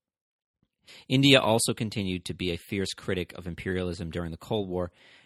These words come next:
and worked in solidarity with other anti-colonial movements around the world. Moreover, the Indian movement for independence speaks to our own time. Movements around social justice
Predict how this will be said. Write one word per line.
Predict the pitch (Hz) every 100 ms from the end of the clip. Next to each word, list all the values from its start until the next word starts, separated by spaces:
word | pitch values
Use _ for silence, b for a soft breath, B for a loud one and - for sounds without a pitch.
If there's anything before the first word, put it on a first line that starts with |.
| -
and | 101
worked | 131 135
in | 107
solidarity | 110 104 101 98 92 92
with | 87 -
other | 101 92 90
anti-colonial | 92 92 87 - 90 90 92 87
movements | 107 95 85 -
around | 85 80
the | 80
world. | 95 87 76 - _ _ _ _ _ _ _ _ _ _ _ _ _ _ _ _ _ _ _ -
Moreover, | 135 160 131 127
the | 113
Indian | - 131 147 131 - -
movement | 104 113 107 101
for | - 92 92
independence | 104 92 - 110 92 85
speaks | - 101 - -
to | 87
our | 87
own | 87 92
time. | - 80 - - b b b b b
Movements | 113 135 139 123
around | 107 101 87
social | 101 92 90
justice | 107 98 98 95